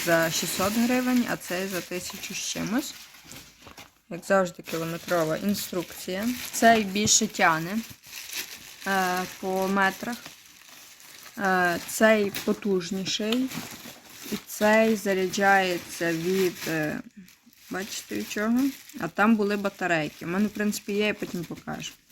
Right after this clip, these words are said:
В комплект входить така во штучка. Сама зарядка. О, навіть... Ага, тут два різних просто порта, поняла.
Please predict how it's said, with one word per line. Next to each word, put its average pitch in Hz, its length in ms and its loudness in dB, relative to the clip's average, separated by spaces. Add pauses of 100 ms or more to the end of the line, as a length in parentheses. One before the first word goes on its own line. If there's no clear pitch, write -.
(440)
В - 40 -14
комплект 190 460 -2
входить 175 480 -6
така 170 300 -6
во 156 200 -2
штучка. 240 680 -4 (1300)
Сама 202 300 4
зарядка. 190 760 2 (120)
О, 214 140 2
навіть... 202 500 4 (380)
Ага, 170 420 -4
тут 170 120 -8
два 180 200 -2
різних 165 300 -2 (120)
просто 165 300 -4
порта, - 460 -8 (160)
поняла. 170 460 -4